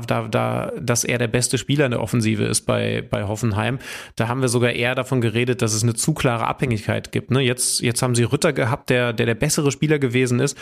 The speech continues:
In dieser Partie macht er unter anderem mit der Aktion wieder einen klaren Unterschied.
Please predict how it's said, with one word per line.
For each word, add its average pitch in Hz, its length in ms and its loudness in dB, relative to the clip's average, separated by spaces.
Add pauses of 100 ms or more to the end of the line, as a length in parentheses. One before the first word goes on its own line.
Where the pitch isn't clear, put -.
(340)
In 113 120 2
dieser 135 220 4
Partie 143 320 0
macht 127 300 2
er 123 160 2
unter 160 240 4
anderem 123 560 2
mit 117 180 -2
der 131 200 0
Aktion 123 520 2
wieder 117 420 2
einen 117 140 2
klaren 120 380 0
Unterschied. 131 560 0